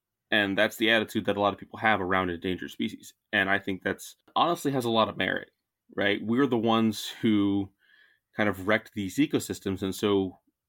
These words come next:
you could easily argue that we then have a responsibility to repair them.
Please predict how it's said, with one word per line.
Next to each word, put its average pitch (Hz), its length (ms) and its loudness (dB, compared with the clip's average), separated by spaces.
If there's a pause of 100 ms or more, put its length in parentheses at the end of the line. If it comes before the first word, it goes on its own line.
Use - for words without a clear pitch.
(240)
you 110 140 0
could 110 140 -6
easily 135 340 2
argue 107 340 0
that 92 100 0
we 101 160 0
then 98 180 0
have 98 160 -2
a 92 60 -2
responsibility 90 840 -2
to 90 180 -4
repair 98 340 -4
them. - 160 -14